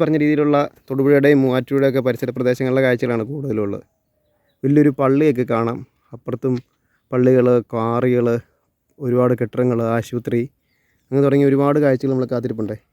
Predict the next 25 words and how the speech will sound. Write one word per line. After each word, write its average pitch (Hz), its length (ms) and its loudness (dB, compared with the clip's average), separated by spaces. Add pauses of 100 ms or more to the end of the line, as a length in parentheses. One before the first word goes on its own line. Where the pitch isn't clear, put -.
അപ്പോൾ - 140 -12
ഈ 127 60 -4
വഴി-, 139 160 0
ഈ - 60 4
വഴിക്കാണ് 156 400 0
നമ്മളിനി 131 280 -2 (640)
ആ 120 120 -10
പള്ളിയുടെ, 127 420 -4 (120)
അത് 123 180 -6
കുരിശുമലയുടെ, 127 640 -4
മണിയന്തരം 127 400 -2 (840)
കുരിശുമുടിയുടെ 131 500 -2 (100)
ഏറ്റവും 123 280 -8
ടോപ്പിലേക്ക് 117 400 -6
പോകുന്നത് 107 200 -8
കേട്ടോ. 110 140 -12 (420)
അപ്പോൾ 131 160 -8
അത്യാവശ്യം 143 320 -4 (180)
കുറച്ചും 139 240 -8
കൂടി 143 120 0
പോകാനുണ്ട്. 135 400 0 (600)
അപ്പോൾ 143 160 -4
നമുക്ക് 156 240 -2
നേരെ 147 360 0
ഇനി 143 100 2